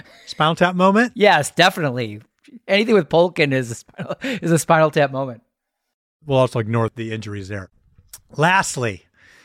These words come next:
Speaker 1: this one is the infamous George Carlin routine at Milwaukee's fabled Summerfest back in nineteen seventy-two, where you had one of your greatest gigs.
Speaker 2: That's right.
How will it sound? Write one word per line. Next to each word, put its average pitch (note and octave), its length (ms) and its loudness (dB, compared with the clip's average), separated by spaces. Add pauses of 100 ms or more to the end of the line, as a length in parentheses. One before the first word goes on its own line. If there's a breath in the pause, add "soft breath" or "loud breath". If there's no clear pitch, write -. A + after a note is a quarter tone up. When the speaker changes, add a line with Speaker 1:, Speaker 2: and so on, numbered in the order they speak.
Speaker 1:
this F3 320 0
one F#3+ 240 2
is D3 560 0
the B2+ 140 -6
infamous F3+ 640 -2 (140)
George C#3+ 440 2
Carlin C#3+ 440 0
routine A2 680 -6 (140)
at A#2+ 400 -2 (380)
Milwaukee's C3 840 0 (480)
fabled C#3+ 400 0
Summerfest D3+ 960 0 (560 soft breath)
back C#3 260 0
in B2 140 -2
nineteen C#3+ 440 -2
seventy-two, C3 440 -2
where D3 100 6
you A#3 160 8
had B3+ 120 4
one G#3 140 4
of G3 60 2
your B3+ 140 4
greatest D3 320 0
gigs. F2+ 400 -8
Speaker 2:
That's - 180 -10
right. B3+ 200 0